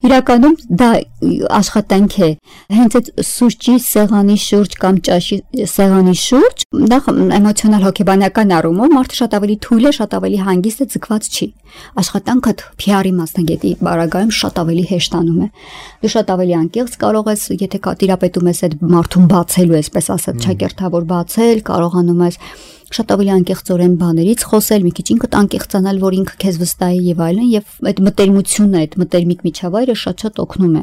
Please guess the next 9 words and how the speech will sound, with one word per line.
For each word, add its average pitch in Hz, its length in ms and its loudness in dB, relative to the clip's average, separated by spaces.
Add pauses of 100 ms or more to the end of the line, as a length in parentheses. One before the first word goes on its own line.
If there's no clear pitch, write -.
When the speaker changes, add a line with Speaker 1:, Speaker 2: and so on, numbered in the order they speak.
Speaker 1:
Այո, 185 220 2 (420)
պաշտոնականությունը 202 1120 0
մեկ-մեկ 190 400 -2
խանգարում 180 480 0
է 160 160 2
մարդկանց 160 480 -2
կամ 175 160 2
գործնական 180 720 0
այդ 170 240 -4